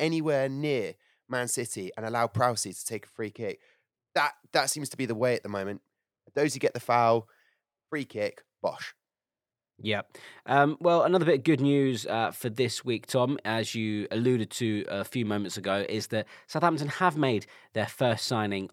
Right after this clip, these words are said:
Speaker 2: of the January transfer window. Probably when this episode goes out, there could be one or two more already confirmed.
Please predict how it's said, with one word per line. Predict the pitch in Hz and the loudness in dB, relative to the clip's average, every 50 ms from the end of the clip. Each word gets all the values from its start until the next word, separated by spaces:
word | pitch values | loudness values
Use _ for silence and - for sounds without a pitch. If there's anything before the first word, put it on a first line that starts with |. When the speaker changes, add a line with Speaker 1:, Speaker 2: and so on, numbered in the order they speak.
| _ | _
Speaker 2:
of | - 120 117 107 98 - - | 0 0 0 0 -2 -6 -8
the | - 107 | -8 -8
January | 95 - - - 110 104 98 98 95 95 92 | -6 -4 -2 0 0 0 0 -2 -4 -6 -6
transfer | - - - 104 98 - - - - 98 | -6 -6 -4 -4 -4 -6 -6 -6 -6 -4
window. | 90 98 98 98 117 123 139 | -4 -4 -4 -2 -2 -2 -2
Probably | - - - 240 226 185 170 156 143 135 | -4 -2 0 0 0 2 4 4 4 4
when | 117 117 107 104 101 92 - - _ _ | 4 2 2 0 -2 -4 -8 -14 _ _
this | - 107 - - | -6 -4 -4 -4
episode | 110 - 104 - - 110 98 92 | -4 -4 -4 -4 -2 -2 -2 0
goes | - 101 95 87 110 | -2 -2 -2 0 0
out, | 104 110 123 | 0 0 0
there | 113 120 | -2 -4
could | - - 123 107 - | -2 -2 -2 -2 -2
be | 113 104 | -2 -2
one | 92 104 101 95 | 0 0 0 0
or | 95 95 | -2 -4
two | 92 - - 110 101 | -6 -6 -6 -6 -4
more | 98 98 98 95 92 98 - - - - _ - | -4 -2 -2 -4 -4 -6 -10 -16 -20 -20 _ -8
already | 107 104 101 95 104 101 95 95 90 | -6 -4 -2 0 -2 0 -2 -4 -6
confirmed. | - - 92 90 - - 104 95 95 98 135 160 - | -6 -8 -8 -8 -4 -2 -2 0 0 0 -2 -4 -6